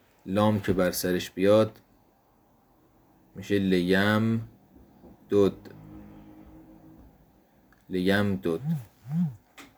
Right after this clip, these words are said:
خب، دو تا دال داریم در لیم دود که امر است و مجزوم، دو تا دال داریم که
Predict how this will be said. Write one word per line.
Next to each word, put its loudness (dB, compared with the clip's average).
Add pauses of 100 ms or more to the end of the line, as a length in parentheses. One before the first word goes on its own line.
(880)
خب، -8 (120)
دو 6
تا 6 (2000)
دال 6
داریم 4 (760)
در -2
لیم 2
دود 0 (1000)
که -18
امر 2
است -2
و -4
مجزوم، 0 (2250)
دو 0
تا 4
دال 6
داریم -4
که -14